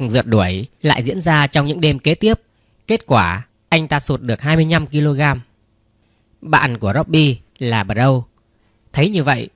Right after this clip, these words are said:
cũng đến để chữa bệnh. Nhưng sau khi uống viên thuốc đầu tiên, Brown lại có một giấc mơ khác. Anh ta cũng lạc vào đảo hoang, nhưng không có cô gái da màu nào cả.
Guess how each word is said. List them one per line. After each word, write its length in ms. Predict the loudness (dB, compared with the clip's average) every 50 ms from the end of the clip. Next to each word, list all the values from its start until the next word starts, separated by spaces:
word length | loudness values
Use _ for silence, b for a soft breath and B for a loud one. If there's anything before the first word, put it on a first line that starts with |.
| _ _ _
cũng 280 | -2 -2 -2 -2 -2 0
đến 220 | 2 0 2 0
để 120 | -2 -4
chữa 160 | -4 -4 -2 0
bệnh. 200 | 0 0 0 -2 -8 _ _ _ _ _ _ _ _ _ _ _ _ _ _ _ _ _ _
Nhưng 180 | -2 -2 -2 0
sau 180 | 0 0 0
khi 120 | 2 2 2
uống 160 | 2 2 2
viên 140 | 0 0 -2
thuốc 140 | -2 -2 0
đầu 180 | 0 0 2
tiên, 280 | 2 4 4 4 2 0 -6 -14 _ _ _ _ _ _
Brown 320 | 0 2 4 6 6 6 4
lại 140 | 2 0
có 160 | 0 0 0 0
một 120 | 0 0
giấc 160 | -2 -4 -2
mơ 160 | 0 0 0
khác. 260 | 0 0 0 0 -2 -4 _ _ _ _ _ _ _ _ _ _ _ _ _ _ -4
Anh 160 | -2 -2 2
ta 180 | 2 2 2 2
cũng 140 | 0 0
lạc 200 | 2 2 2 2
vào 120 | 0 -2 -2
đảo 160 | -2 -2 -2
hoang, 340 | 0 0 0 0 0 -4 -8 -16 _ _ _ _ _ _ _ _ -4
nhưng 260 | -2 0 0 0 0
không 240 | 0 0 0 2 2
có 120 | 2 2
cô 140 | 2 2 2
gái 180 | 2 2 2 2
da 120 | 2 2
màu 220 | 2 2 2 2
nào 160 | 0 -2 -4 -2
cả. 360 | -2 -4 -4 -4 -6 -12